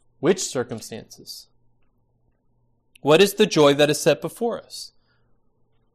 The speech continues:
Our joy is found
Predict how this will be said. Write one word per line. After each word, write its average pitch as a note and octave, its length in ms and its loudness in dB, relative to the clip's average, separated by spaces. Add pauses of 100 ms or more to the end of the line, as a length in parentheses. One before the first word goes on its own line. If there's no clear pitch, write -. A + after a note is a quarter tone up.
(720)
Our G#3 280 8
joy C#3 760 4 (480)
is B2+ 160 -10
found A#2+ 680 -2